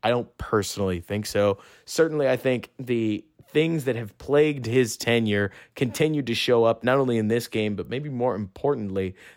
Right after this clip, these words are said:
they've already shown up enough throughout the season that I think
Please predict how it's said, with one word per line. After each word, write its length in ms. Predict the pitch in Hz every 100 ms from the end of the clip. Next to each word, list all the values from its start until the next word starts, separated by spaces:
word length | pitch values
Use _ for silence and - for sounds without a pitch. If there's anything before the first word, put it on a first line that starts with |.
| -
they've 140 | 107
already 360 | 98 135 131 110
shown 300 | - 117 110
up 160 | 107 -
enough 440 | 104 95 110 117 -
throughout 320 | 101 101 95
the 100 | 95
season 460 | 92 113 107 101 95
that 140 | 92
I 80 | 95
think 400 | - 139 143